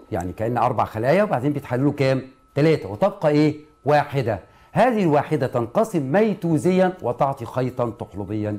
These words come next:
جديدًا. يبقى مش كل الأربعة بيكونوا، ثلاثة بيتحللوا،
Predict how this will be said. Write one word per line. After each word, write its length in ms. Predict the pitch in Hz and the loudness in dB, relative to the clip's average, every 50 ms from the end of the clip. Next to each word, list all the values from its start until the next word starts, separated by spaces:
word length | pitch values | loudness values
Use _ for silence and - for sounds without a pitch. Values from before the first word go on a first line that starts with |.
| 101 - | -6 -6
جديدًا. 420 | 117 117 85 90 80 69 - 78 76 - _ - - - - - | -6 -6 -6 -8 -10 -12 -14 -16 -18 -20 _ -20 -20 -12 -8 -8
يبقى 240 | 120 110 - 117 | -6 -6 -4 -4
مش 280 | 113 131 143 - - - | -4 -4 -4 -6 -6 -2
كل 180 | - 226 254 226 | 0 0 0 0
الأربعة 840 | 196 160 - 101 110 113 113 90 - 143 131 139 139 127 - - - | -2 -6 -8 -6 -6 -6 -2 0 0 2 2 2 0 -2 -6 -12 -12
بيكونوا، 520 | 117 127 - - 123 107 90 90 80 85 82 - _ _ _ _ _ _ _ _ _ _ _ _ | -10 -10 -8 -6 -6 -6 -6 -6 -10 -12 -14 -18 _ _ _ _ _ _ _ _ _ _ _ _
ثلاثة 360 | - 117 127 135 123 - - | -4 -2 0 0 -2 -2 -6
بيتحللوا، 600 | 82 - - - - 98 104 123 151 175 202 226 | -10 -12 -12 -10 -8 -4 -2 2 2 4 2 2